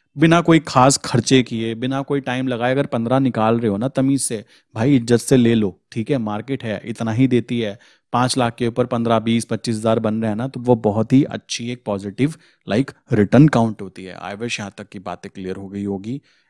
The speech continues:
एवरेजिंग करने का रूल बड़ा सिंपल सा था, आप अगर करना चाहो तो करो, नहीं करना चाहते हो फॉलो तो मत करो, आपकी पर्सनल चॉइस होती है, क्योंकि करोगे तो आप वही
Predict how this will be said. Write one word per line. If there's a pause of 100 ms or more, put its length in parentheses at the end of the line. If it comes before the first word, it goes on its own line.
एवरेजिंग
करने
का
रूल
बड़ा
सिंपल
सा
था,
आप
अगर
करना
चाहो
तो
करो, (300)
नहीं
करना
चाहते
हो
फॉलो
तो
मत
करो,
आपकी
पर्सनल
चॉइस
होती
है,
क्योंकि
करोगे
तो
आप
वही